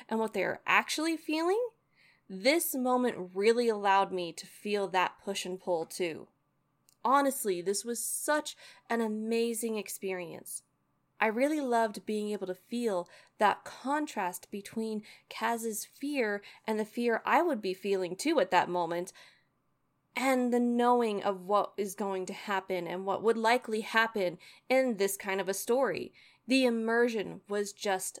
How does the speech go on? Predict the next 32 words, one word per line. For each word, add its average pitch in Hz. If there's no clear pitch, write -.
amazing. 180
The 269
answers 254
to 269
those 240
reader 226
savvy 214
questions, 196
by 202
the 202
way, 185
are 214
also 226
amazing. 214
Seriously 269
though, 165
this 247
was 294
one 262
of 247
my 220
favorite 202
moments 180
from 185
the 175
book. -
I 220
was 220
honestly 240
thinking 226
about 202
this 185